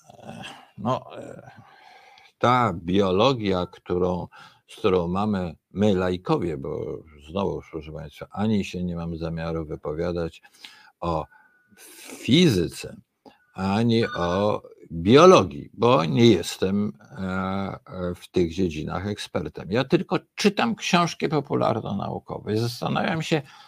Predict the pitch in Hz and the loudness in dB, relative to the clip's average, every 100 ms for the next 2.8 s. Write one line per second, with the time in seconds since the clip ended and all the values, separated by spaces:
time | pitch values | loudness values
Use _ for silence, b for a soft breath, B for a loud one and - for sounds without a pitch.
0 | B - - 208 175 - 170 165 151 131 | B -4 4 4 4 0 0 0 0 0
1 | 143 147 b b b _ _ _ - 143 | 0 -2 b b b _ _ _ 0 8
2 | 175 147 139 127 90 73 - | 8 10 8 8 6 0 -10